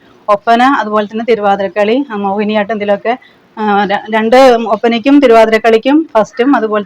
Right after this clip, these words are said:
തന്നെ, ഉം, തിരു-, മോഹിനിയാട്ടത്തിന് സെക്കൻഡ് നമുക്ക് നേടാൻ കഴിഞ്ഞു. പിന്നീട് നമ്മള് കാസർഗോഡ് വെച്ചിട്ടുള്ള, പിലിക്കോട് വെച്ചിട്ടുള്ള, ആ, കലോത്സവത്തിൽ, സ്റ്റേറ്റ് തല കലോത്സവത്തിൽ നമ്മള് പ-, പാലക്കാട് ജില്ലേനെ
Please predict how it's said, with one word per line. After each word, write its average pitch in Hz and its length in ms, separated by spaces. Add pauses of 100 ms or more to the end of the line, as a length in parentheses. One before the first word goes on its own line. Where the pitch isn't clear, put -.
തന്നെ, 226 260 (420)
ഉം, 220 140
തിരു-, 220 260 (600)
മോഹിനിയാട്ടത്തിന് 226 580
സെക്കൻഡ് 226 400
നമുക്ക് 226 320
നേടാൻ 202 320
കഴിഞ്ഞു. 202 340 (960)
പിന്നീട് 220 300
നമ്മള് 240 260
കാസർഗോഡ് 226 560
വെച്ചിട്ടുള്ള, 226 440 (400)
പിലിക്കോട് 233 420
വെച്ചിട്ടുള്ള, 226 580 (100)
ആ, 226 60 (800)
കലോത്സവത്തിൽ, 226 640
സ്റ്റേറ്റ് 226 360
തല 254 180
കലോത്സവത്തിൽ 208 720 (400)
നമ്മള് 226 440
പ-, 202 760
പാലക്കാട് 226 380
ജില്ലേനെ 233 540